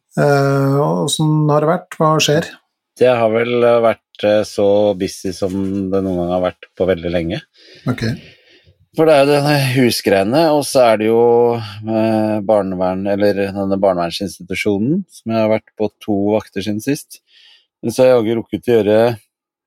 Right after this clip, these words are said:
Speaker 2: hva er det for noe? Tre foredrag og to show også.
Speaker 1: Og såpass, ja. Er det noe
Speaker 2: Ja.
Speaker 1: du kan dele med oss det, eller?
Speaker 2: Ja, det var veldig gøy. Et av showene var for eksempel her på Setre, eh, så stedet hvor jeg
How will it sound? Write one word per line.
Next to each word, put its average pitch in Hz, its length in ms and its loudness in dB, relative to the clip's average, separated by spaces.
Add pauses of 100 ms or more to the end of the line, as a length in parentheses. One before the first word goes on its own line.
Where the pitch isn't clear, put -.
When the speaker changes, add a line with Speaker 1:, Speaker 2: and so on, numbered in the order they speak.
(800)
Speaker 2:
hva 107 140 0
er 87 60 0
det - 60 -16
for 107 60 -8
noe? 147 160 -2 (300)
Tre 107 300 2
foredrag 95 480 0
og 123 100 -4
to 107 220 -4
show 110 320 0
også. 131 140 0 (760)
Speaker 1:
Og 123 80 -2
såpass, - 540 -6
ja. - 80 -20 (300)
Er 135 120 2
det 131 80 2
noe 123 80 4
Speaker 2:
Ja. 113 60 2
Speaker 1:
du 113 80 -4
kan 120 540 0 (280)
dele 120 240 2
med 123 120 2
oss 123 100 0
det, 131 120 0
eller? 170 180 -2 (580)
Speaker 2:
Ja, 196 120 4
det 190 60 6
var 175 100 6
veldig 156 260 2
gøy. 151 280 4
Et 139 160 0
av 143 80 2
showene 123 320 0
var 123 120 -2
for 120 100 -4
eksempel 107 320 -6
her 101 120 -2
på 104 140 -4
Setre, 101 460 -2
eh, 127 260 -4
så 120 160 -8
stedet 101 240 -2
hvor 104 100 0
jeg 104 560 0